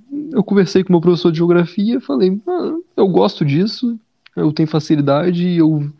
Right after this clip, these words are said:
vejo no mercado de trabalho situações que eu posso me dar bem, conquistar a condição financeira que eu julgo necessária pra que eu consiga, consiga ter as coisas que me deixem momentaneamente felizes". E eu fui, eu,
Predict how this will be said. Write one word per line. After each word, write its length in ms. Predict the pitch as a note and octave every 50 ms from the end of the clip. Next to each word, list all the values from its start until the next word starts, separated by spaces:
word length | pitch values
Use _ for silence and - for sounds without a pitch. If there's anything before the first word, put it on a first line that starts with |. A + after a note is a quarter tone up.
| _ _ _ _ _ _ _ _ _
vejo 320 | C#3+ C3+ D3 D3 D3+ D3
no 100 | E3 D#3+
mercado 460 | D#3 D#3 D3+ C#3+ D3 D3 D3+ D#3 D3+ D3
de 100 | C#3+ D3
trabalho 380 | D3 D3+ C#3+ C#3 C#3 C#3 D3
situações 640 | D3 - E3+ D#3 - D#3+ D3+ D3 - D#3 D#3 D#3+ -
que 60 | -
eu 60 | E3
posso 300 | D#3 - D3+ D3 D3+ -
me 80 | D#3+ D#3
dar 140 | D3 D3
bem, 280 | C#3 C3+ C#3+ D3+ F3 G3
conquistar 540 | F#3+ - E3 D3 - D#3+ D3 D#3 - D#3 D3+
a 40 | D3+
condição 340 | - D#3+ D3+ D3 - D3+
financeira 600 | C#3+ - D#3 D3+ D3 C#3 - - D3+ D3+ D3 C#3+ - _ - _ _ _ _ _ _ _ _
que 80 | - D#3+
eu 140 | D3 D3 D3
julgo 400 | C3 B2 D3+ E3+ F3 E3 E3+ D#3+
necessária 720 | D#3 D3+ D3+ - E3+ D#3+ D3 - D3+ D3 C#3+ C#3+ C#3 C#3+
pra 200 | C#3 - D3 C#3+
que 100 | - -
eu 200 | D3 C#3+ D3+ - - _ _ _ _ - _ _ _
consiga, 480 | - D3+ C#3+ C#3 - E3+ D#3 D3+ E3 D3+ - _ _ _ _ _ _
consiga 340 | - D#3 D3 - - E3+ F3 E3
ter 180 | - D#3+ D#3
as 120 | D#3 D3+ -
coisas 340 | - D3 C#3+ C#3 C3+ -
que 100 | - -
me 140 | D3+ D3 D3+
deixem 460 | C#3 C3 C#3+ D3 D#3+ D#3 - F3 D#3
momentaneamente 880 | C#3 C#3 C#3 C#3+ D3 D3+ D3+ D3+ C#3 - D#3 D3 C#3+ C3+ C#3+ D3 D3 -
felizes". 680 | - - D#3+ D3+ C#3+ C#3+ E3+ G#3 - C#4 C#4 - - _ _ _ _ -
E 60 | B3+
eu 160 | C#4+ F4 G#4+ G#4+
fui, 300 | - - G#4 G4 E4 D#4
eu, 140 | E3+ E3+